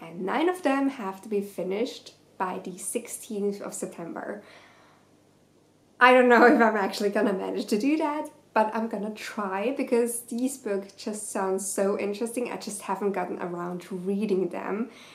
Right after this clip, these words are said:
because I try to shop my own bookshelves, uh, more this year. But yeah, I mean, you're book, book addicts if you're watching this channel, so you get the problem. <laughs> One of the books I wanna show you is one of them by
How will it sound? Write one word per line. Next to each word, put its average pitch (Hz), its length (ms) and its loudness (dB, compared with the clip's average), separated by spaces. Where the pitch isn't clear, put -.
because 190 440 -2
I 196 400 2
try 226 380 0
to 226 140 -2
shop 202 480 -2
my 190 240 -4
own 185 340 0
bookshelves, 247 640 -2
uh, - 420 -4
more 226 300 -4
this 254 300 -4
year. 269 340 -2
But - 220 -2
yeah, - 220 -2
I 214 60 -2
mean, 214 580 0
you're 269 180 8
book, - 440 -2
book 233 180 0
addicts 190 460 -2
if 196 140 -6
you're 190 100 0
watching 196 340 -4
this - 200 -8
channel, - 360 -6
so 202 140 -2
you 190 180 -2
get 185 220 -8
the - 60 -16
problem. - 580 -2
<laughs> - 340 -18
One 277 120 4
of 330 80 4
the 311 80 0
books 240 220 0
I 220 80 0
wanna 214 180 0
show 196 240 -2
you 190 300 4
is 180 480 0
one 190 260 2
of 180 160 -4
them 185 380 -2
by 185 420 0